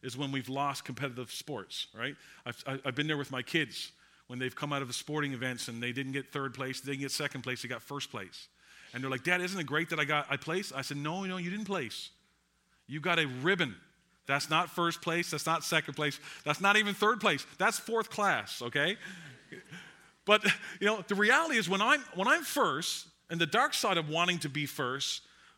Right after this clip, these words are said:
the reality is when I'm first, someone has to be second. And that may work for competitive sports in a healthy place, but for, but the, this principle doesn't carry out well in other areas. It's hard to be, it's hard on our marriage when I insist that I'm first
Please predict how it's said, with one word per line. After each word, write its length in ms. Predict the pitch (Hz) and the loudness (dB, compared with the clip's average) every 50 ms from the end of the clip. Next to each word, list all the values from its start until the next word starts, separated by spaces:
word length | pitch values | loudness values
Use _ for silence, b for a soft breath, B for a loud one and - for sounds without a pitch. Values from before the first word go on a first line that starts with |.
| b b _ - - - | b b _ -20 -12 -10
the 200 | 175 180 175 170 | -6 -2 0 4
reality 260 | 165 202 220 233 214 | 6 6 6 6 4
is 60 | 156 | 2
when 100 | 175 196 | 2 4
I'm 120 | 214 262 247 | 4 4 2
first, 400 | - - - 254 220 196 - - | 0 0 0 2 2 2 4 2
someone 220 | 220 240 269 247 | 2 2 2 2
has 260 | 202 208 190 175 - | 2 4 2 2 2
to 60 | - | -2
be 80 | 151 156 | -4 -2
second. 500 | 147 - - 190 165 - - 104 101 98 B B B B B B B B | 0 2 2 2 2 0 -2 -8 -10 -12 B B B B B B B B
And 100 | 143 147 | -4 -2
that 120 | 202 226 247 | 0 0 2
may 140 | 269 262 233 | 2 2 2
work 280 | 190 190 202 196 202 | 4 4 2 2 2
for 220 | - - 170 156 B B B - | 0 -2 -2 -2 B B B -6
competitive 540 | - 180 170 143 - 190 190 170 156 156 - | -2 -2 -2 0 2 0 2 2 0 -2 -2
sports 440 | - - - - 196 185 175 - | -4 -4 -2 -2 0 0 0 -2
in 120 | - 165 156 | -2 0 2
a 120 | 147 147 | 2 2
healthy 300 | 139 156 208 233 - 254 | 2 2 0 0 -2 -4
place, 320 | 190 - 143 131 131 120 - | -4 -2 0 0 0 0 0
but 180 | - 160 160 B B B B B - | -2 -2 -2 B B B B B -6
for, 160 | - 170 170 175 - | -4 -4 -2 -2 0
but 200 | 135 170 170 143 | 0 0 2 2
the, 100 | 170 165 | 0 -2
this 280 | 165 156 147 - - | 0 0 0 0 0
principle 460 | - - - 269 226 - 214 190 190 | -2 -2 -2 0 0 0 0 0 0
doesn't 360 | 165 147 190 185 160 185 175 156 | 2 2 2 0 0 -2 -6 -4
carry 380 | - - 202 190 185 170 165 | 0 2 4 4 4 4 2
out 160 | 170 170 151 | 0 0 -2
well 240 | 147 147 143 143 147 - | -2 0 0 0 0 -2
in 100 | 160 156 156 - | -4 -6 -2 -2
other 180 | 156 151 156 147 | -2 -2 -2 0
areas. 420 | 143 160 156 131 104 95 - - - - _ _ _ _ _ _ _ _ _ B B B B B B B | 0 0 0 0 -2 -6 -8 -10 -10 -12 _ _ _ _ _ _ _ _ _ B B B B B B B
It's 120 | - 135 - | -6 -4 2
hard 260 | - 202 214 214 185 | 4 6 6 6 4
to 80 | 214 196 | 2 2
be, 260 | 196 196 180 160 B B B B B B B B | 2 2 2 0 B B B B B B B B
it's 160 | - 165 - - | -6 -4 -2 2
hard 340 | - 220 220 214 208 196 | 4 6 8 8 8 6
on 160 | - 185 185 180 | 6 4 4 4
our 100 | 175 165 | 4 4
marriage 460 | 160 170 196 220 220 196 190 170 151 | 6 6 8 8 6 6 2 0 0
when 100 | 170 170 | 2 4
I 220 | 165 165 165 165 160 | 6 6 4 4 0
insist 440 | 175 160 143 - - 226 202 - - | -2 -2 -2 0 2 2 0 0 0
that 100 | 190 180 | 2 2
I'm 240 | 170 165 165 165 156 | 4 4 4 2 0
first 420 | - - 196 170 156 147 - - | -2 0 0 2 2 0 -2 -4